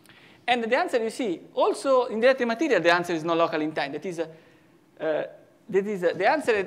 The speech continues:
the polarization at time t depends on the electric field at time t prime. Here, the stress tensor at time t, this is at time t, depends on the, on the, on the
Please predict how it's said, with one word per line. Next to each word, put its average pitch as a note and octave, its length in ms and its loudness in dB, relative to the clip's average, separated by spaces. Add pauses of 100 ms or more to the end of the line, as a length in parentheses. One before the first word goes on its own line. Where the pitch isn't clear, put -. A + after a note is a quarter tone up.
(140)
the F3+ 100 -8
polarization G#3 580 0
at G3 100 -4
time G3+ 180 0
t B3 240 -2
depends A3+ 540 0
on F3+ 180 -6
the F3+ 60 -2
electric F3+ 220 -2
field G3 220 -4
at D3+ 120 -2
time D#3+ 180 -4
t - 80 -16
prime. D3 460 -8
Here, E3+ 340 -2
the E3 140 -4
stress A3+ 260 -4
tensor A3+ 260 -2
at D#3+ 140 -8
time F#3 160 -4
t, A#3 340 -4 (1300)
this D#3 100 -8
is D3 60 -8
at C#3 160 -8
time E3 280 2
t, E3+ 360 -2 (360)
depends A3 640 0
on E3+ 120 -2
the, F3 260 2
on E3+ 80 -2
the, E3+ 180 -6 (120)
on F3+ 100 -4
the E3 560 0